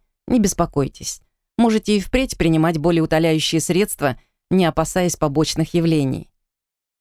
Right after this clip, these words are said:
Матильда выразительно перевела взгляд на пиджак, бывший на Лукасе накануне, а теперь висевший на спинке кресла.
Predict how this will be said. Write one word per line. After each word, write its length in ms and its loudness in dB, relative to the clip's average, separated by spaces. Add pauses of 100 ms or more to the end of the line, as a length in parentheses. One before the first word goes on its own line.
(200)
Матильда 480 0
выразительно 600 0
перевела 400 0
взгляд 320 -2
на 80 0
пиджак, 520 -4 (300)
бывший 280 -2
на 120 2
Лукасе 400 -2
накануне, 640 -2 (380)
а 80 -2
теперь 320 0
висевший 460 0
на 80 2
спинке 380 -4
кресла. 540 -4